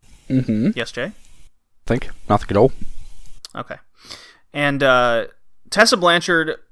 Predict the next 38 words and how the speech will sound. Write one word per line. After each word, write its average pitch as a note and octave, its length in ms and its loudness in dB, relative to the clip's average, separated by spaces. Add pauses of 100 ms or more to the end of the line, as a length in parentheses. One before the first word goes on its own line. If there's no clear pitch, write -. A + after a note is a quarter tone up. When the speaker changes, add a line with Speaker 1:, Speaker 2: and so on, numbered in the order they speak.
(120)
Speaker 2:
going D#3 260 0
into D3 180 -4
this, C3+ 280 -2
was, C3 320 0
uh, A#2+ 380 -2
is C3+ 220 -6
the B2+ 200 -6
current F3 600 -6
Rise B2+ 800 0 (140)
champion. - 460 -8 (460)
Speaker 1:
The - 80 -6
Phoenix B2 320 4
Speaker 2:
Okay? C3+ 80 -2
Speaker 1:
champion F2+ 300 -2
or F2+ 60 -6
something, - 340 -6
right? C#3 160 0 (960)
Speaker 2:
Yeah, A#3+ 320 6
it's G#3+ 120 0
got, D#3+ 200 2
it's D#3 120 -6
got - 160 -6
some - 160 -14
name G1+ 160 -18
like G1+ 180 -20
that. - 220 -12 (600)
Um, E2+ 440 -16 (560)
and B2+ 340 -6
she - 120 -8
was G3+ 360 -6
set - 300 0
to E3 100 -14
face D3 400 -2
Mercedes A#2+ 560 -6
Martinez C3 540 -12
in A#2 180 -18
a G#2 100 -12
seventy-five-minute E3+ 1300 -4